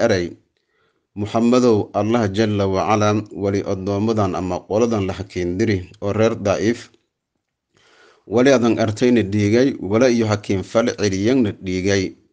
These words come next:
ee Alle ha i diray mayba i faraase, ini la-, qoladan oo magaaladan Daa'if degan, ini buurtun ana fujiyo ilin ku saar.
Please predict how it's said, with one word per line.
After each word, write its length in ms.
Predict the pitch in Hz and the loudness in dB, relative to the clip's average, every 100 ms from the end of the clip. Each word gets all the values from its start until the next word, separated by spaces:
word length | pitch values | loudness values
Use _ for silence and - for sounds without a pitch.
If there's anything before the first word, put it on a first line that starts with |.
| - | -8
ee 120 | 95 | -4
Alle 200 | 95 107 | -2 -2
ha 120 | 127 104 | -2 0
i 60 | 113 | 0
diray 320 | 110 98 90 | 0 0 0
mayba 320 | 101 110 101 | 0 0 0
i 80 | 80 | -2
faraase, 640 | 110 92 110 123 101 82 - _ _ _ _ _ | -4 0 2 2 -2 -6 -10 _ _ _ _ _
ini 200 | 98 113 113 101 | -4 0 0 -2
la-, 140 | - - | -6 -2
qoladan 640 | 104 113 107 104 101 - _ _ | 0 2 2 2 0 -2 _ _
oo 120 | 101 | -4
magaaladan 640 | 101 95 101 104 110 98 87 | -2 0 0 0 0 -2 -2
Daa'if 340 | 101 85 92 85 | -2 -2 -4 -6
degan, 480 | 87 107 123 127 123 | -4 2 2 2 -4
ini 200 | 107 117 | -2 0
buurtun 640 | 113 95 104 98 - 127 127 | 0 -2 -4 -6 -2 -2 0
ana 200 | 101 95 | -4 -4
fujiyo 460 | 92 110 92 107 - | -4 -8 -2 -2 -2
ilin 320 | 98 95 90 | -2 -2 -2
ku 120 | - | -8
saar. 360 | - 92 95 | -4 0 0